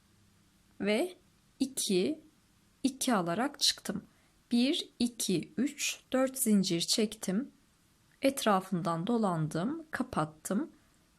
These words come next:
Araya bir zincir, bir defa doladım. Sıradaki boşluğa batıyorum. İki, iki alarak çıktım. Bir, iki, üç, dört zincir çektim. Aradan dolandım, kapattım.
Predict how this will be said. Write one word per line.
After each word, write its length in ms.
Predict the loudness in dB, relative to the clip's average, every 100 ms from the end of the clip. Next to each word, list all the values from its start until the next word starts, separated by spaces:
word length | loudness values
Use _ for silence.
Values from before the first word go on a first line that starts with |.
| -2
Araya 360 | 2 4 4 4
bir 140 | 2
zincir, 640 | 2 0 0 0 -2 -2
bir 200 | 0 2
defa 380 | 0 -2 -2 0
doladım. 400 | 0 -2 -2 0
Sıradaki 560 | 2 4 4 2 0 0
boşluğa 480 | 2 2 2 2
batıyorum. 640 | 0 -4 -4 -4 -2 -4 -6 -20 _ _ _ _ _ _ _ _ _ _ -20 -20 _ _ _ _
İki, 340 | -2 0 4 4
iki 260 | 2 0
alarak 380 | 2 4 0 0
çıktım. 520 | 0 0 0 0 2
Bir, 340 | 2 2 0 -6 -6
iki, 500 | -6 -2 0 0 -2
üç, 400 | -4 -4 -6 -6 -2
dört 280 | 0 0 -2
zincir 440 | 0 0 0 -4
çektim. 640 | -2 -2 -4 -4 -6 -6 -10 -20 _ _ _ -2
Aradan 460 | 2 2 2 2
dolandım, 500 | 2 2 0 0 -4
kapattım. 800 | -4 -6 -4 -6 -6 -2 -2 -2